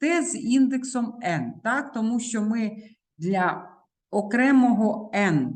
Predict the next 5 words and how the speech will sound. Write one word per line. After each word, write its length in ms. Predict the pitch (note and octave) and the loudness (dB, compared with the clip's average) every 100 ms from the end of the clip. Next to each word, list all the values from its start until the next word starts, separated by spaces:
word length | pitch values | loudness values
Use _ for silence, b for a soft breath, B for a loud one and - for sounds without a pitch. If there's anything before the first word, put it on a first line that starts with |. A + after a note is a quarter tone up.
| - - - _ _ _ _ _ _ _ | -10 -18 -20 _ _ _ _ _ _ _
отримуємо 760 | F#3+ F3+ G#3 B3+ C4+ C4 A#3 G3+ | -6 -4 0 2 2 2 2 0
з 100 | F#3 | -2
вами 500 | G3+ A3+ A#3 A3 - | -2 -2 -2 -4 -6
ось, 420 | G3+ G3+ G3+ - | -6 -4 -6 -4
е, 440 | F#3+ F#3+ F3+ F3 | -2 0 -2 -6